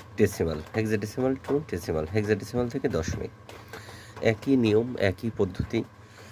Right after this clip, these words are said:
আহ, আমরা এর বিপরীত নিয়ম করছি, D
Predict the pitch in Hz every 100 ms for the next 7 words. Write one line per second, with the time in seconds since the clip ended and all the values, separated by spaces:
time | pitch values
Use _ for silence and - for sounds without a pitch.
0 | - - - 85 85 82 - - - 104
1 | 104 107 107 - 110 120 120 123 123 117
2 | 110 113 110 - 139 165 - 95 104